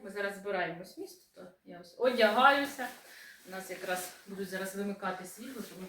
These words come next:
поїдемо по справах. Та Максу там треба на роботу заїхати. І в нас ще є деякі справи. То щось тут у нас лампочки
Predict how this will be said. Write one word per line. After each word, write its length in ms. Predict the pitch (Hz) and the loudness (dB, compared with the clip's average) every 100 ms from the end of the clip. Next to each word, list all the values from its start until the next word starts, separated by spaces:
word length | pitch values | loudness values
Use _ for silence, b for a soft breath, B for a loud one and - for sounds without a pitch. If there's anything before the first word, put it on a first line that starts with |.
| - | -10
поїдемо 460 | 202 190 190 180 185 - _ B B | -8 -8 -10 -12 -14 -18 _ B B
по 60 | 208 | -12
справах. 420 | - 226 - - - - | -8 -4 -4 -6 -10 -4
Та 60 | |
Максу 320 | 277 254 247 | -2 -2 -4
там 200 | 233 214 | -6 -6
треба 280 | 214 202 202 | -4 -4 -4
на 120 | 202 208 | -2 -4
роботу 380 | 214 - 302 | -4 -8 -6
заїхати. 600 | 269 277 254 262 254 254 240 - - - - - - - - - | -4 -4 -6 -8 -8 -6 -8 -10 -20 -20 -20 -20 -20 -20 -18 -10
І 60 | 254 262 - - - - - - | -6 -6 -8 -14 -16 -18 -14 -8
в 60 | |
нас 200 | 196 - | -6 -6
ще 260 | - 202 196 - 185 | -4 -4 -4 -10 -10
є 160 | 208 202 | -6 2
деякі 460 | 220 220 196 208 | 6 6 4 0
справи. 460 | - - 165 139 143 165 - B B B B - | -6 -4 -2 -2 -4 -10 -14 B B B B -12
То 80 | 202 | -10
щось 180 | 208 | -10
тут 180 | 202 196 | -12 -14
у 20 | |
нас 300 | 190 185 - _ 202 | -12 -12 -16 _ -8
лампочки 760 | 220 220 220 214 - 208 220 | -4 -4 -4 -8 -12 -12 -12